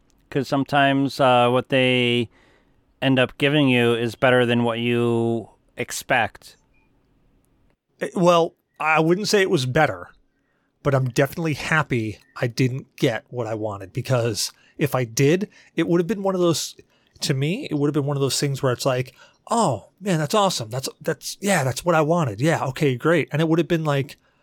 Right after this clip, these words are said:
Speaker 2: almost anticlimactical. And I, I really hope that when they were putting this all together, that's what they thought. They went, "You know what? We can't just give them Kevin Conroy Batman.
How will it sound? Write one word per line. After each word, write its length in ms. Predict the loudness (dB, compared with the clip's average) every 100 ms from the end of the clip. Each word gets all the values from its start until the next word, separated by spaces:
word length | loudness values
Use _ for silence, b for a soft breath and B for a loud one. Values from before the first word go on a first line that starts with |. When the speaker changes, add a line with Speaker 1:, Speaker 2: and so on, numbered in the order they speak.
| _ -4
Speaker 2:
almost 320 | 0 2 0 -2
anticlimactical. 1000 | -2 0 0 -2 -4 -6 -8 -8 -8 -16 _ _ _ _ _ _ _ _ _ _ _ _ _ _ -4
And 120 | -2
I, 140 | 0 -2
I 80 | -2
really 540 | -2 0 0 2 2
hope 340 | 0 0 0 0
that 140 | -4
when 100 | -2
they 60 | -2
were 120 | -2
putting 200 | -4 -6
this 140 | -4 -2
all 100 | -2
together, 480 | -2 -2 0 -2 -4 _ -6
that's 280 | -2 -2 -2
what 80 | -4
they 80 |
thought. 320 | -4 -4 -6 -4
They 80 |
went, 240 | -4 -4 -2
"You 60 | 0
know 100 | 2
what? 300 | 2 0 -4 _ _
We 60 | -8
can't 380 | -4 -2 -2 0
just 340 | -2 -2 -2
give 220 | -2 -2
them 320 | -2 -6 -8 -16 _ _ -8
Kevin 340 | -2 -2 -2
Conroy 480 | -4 -4 -4 -4 -4
Batman. 520 | -4 -6 -8 -12 -16